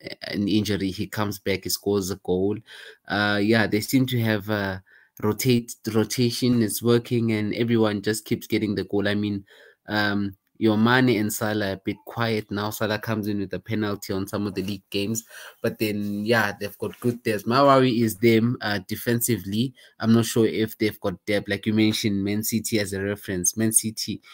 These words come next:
rotates players like nothing, and yet they still get the result. So, yeah. But then, uh, yeah, looking at the game, it was a, a tight game. Um, looking at how they scored on the seventy-eighth minute. But yeah,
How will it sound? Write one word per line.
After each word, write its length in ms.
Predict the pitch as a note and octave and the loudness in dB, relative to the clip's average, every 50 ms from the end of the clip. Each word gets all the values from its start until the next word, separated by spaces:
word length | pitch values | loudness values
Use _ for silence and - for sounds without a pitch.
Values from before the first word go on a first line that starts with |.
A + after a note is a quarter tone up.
| - - - - - _ | -20 -20 -20 -20 -16 _
rotates 420 | - G#2+ G#2+ G#2 - - A#2 A2 - | -2 0 0 0 2 2 2 2 0
players 460 | - - A2+ A2 A2 G#2 G2 F2+ G2 | -2 0 2 2 4 2 0 -2 -2
like 360 | G2 F#2+ F#2 F2+ - _ - - - - | -2 -2 -4 -4 -8 _ -20 -20 -14 -8
nothing, 560 | F2 G2+ G2+ G2+ G2+ - - G#2+ G2 G2 G2 | -4 -2 0 0 -2 -2 -4 -4 -4 -2 -2
and 180 | G2 F#2+ F#2+ G2 | -2 -2 -2 -2
yet 280 | G2+ G2 F2+ - - - | -4 -4 -4 -8 -8 -4
they 120 | - G2+ F#2+ | -2 -4 -2
still 300 | F#2+ - - - A2 G2 | -2 -6 -2 -2 -2 -2
get 260 | - - G2+ F#2 - | -2 -4 -4 -4 -2
the 120 | - F#2 | -4 -4
result. 400 | F#2 F2+ F2+ F2 F#2 F2 F2 F2 | -2 -4 -4 -4 -6 -6 -6 -6
So, 180 | - - G#2 G2 | -4 -4 -2 0
yeah. 280 | G#2 A2 A2 G#2 F#2 F#2 - - - - - - _ _ | 2 2 2 2 0 -2 -8 -14 -16 -16 -16 -18 _ _
But 180 | - A2+ F#2+ - | -4 -2 2 4
then, 240 | A#2+ A2+ A2+ A2 | 4 6 6 6
uh, 160 | A2 A2 A2 G#2+ | 4 4 4 4
yeah, 180 | A2+ A#2+ A#2 | 4 4 4
looking 320 | A2+ A2 B2+ - - D3 C#3+ | 2 2 -2 0 2 2 2
at 80 | C#3 | 2
the 120 | - B2+ A#2+ | 2 -2 -2
game, 360 | - - A2 A#2 A#2+ A#2 A#2+ | 0 0 2 2 2 0 0
it 80 | A2+ | 0
was 220 | A#2 A2+ A2 A2 A2+ | 0 0 0 0 2
a, 360 | A2 A2 G#2+ G#2+ G#2+ G#2+ G#2 G#2+ - _ _ _ _ _ _ _ _ _ _ _ - _ | 2 2 2 0 -2 -4 -6 -8 -12 _ _ _ _ _ _ _ _ _ _ _ -12 _
a 80 | - A#2 | -8 -8
tight 360 | - - C#3 C3+ C#3 - - - | -6 -6 -4 -4 -4 -6 -4 0
game. 400 | A#2+ A2+ A#2+ C3 C3+ D3+ D3 - | 2 4 4 4 2 0 -4 -2
Um, 500 | - G#2 A2+ A2 A2 A2 G#2+ A2 G#2+ A2 - _ - - - _ _ | -2 0 0 2 2 0 -2 -4 -6 -8 -12 _ -20 -20 -20 _ _
looking 300 | - A#2 A#2+ A#2 - C3 | -2 -2 -2 0 0 0
at 80 | B2+ A#2 | 0 2
how 180 | A#2+ B2 A#2 A#2 | 4 4 2 4
they 160 | G#2+ A2+ A2 | 4 2 2
scored 380 | G#2+ - - - B2+ A#2 A2 | 2 0 0 2 2 2 4
on 160 | A2 A2 A2 G#2 | 2 0 0 -2
the 140 | G#2 G2+ | -4 -2
seventy-eighth 760 | G2+ - - A2+ G2 G#2+ G#2 - - - - A#2+ B2 A2+ - - | -2 0 0 0 -2 -4 -8 -8 -10 -6 -2 -2 -2 -2 -2 -2
minute. 520 | G#2+ G#2+ G#2+ G2+ F#2+ F2+ - - - - - | -2 -2 0 -2 -4 -6 -8 -10 -12 -10 -6
But 280 | - G#2+ G2 F#2+ - - | -4 -4 -4 -6 -8 -4
yeah, 260 | - A2+ G2+ F#2 F#2 | -2 0 0 0 -4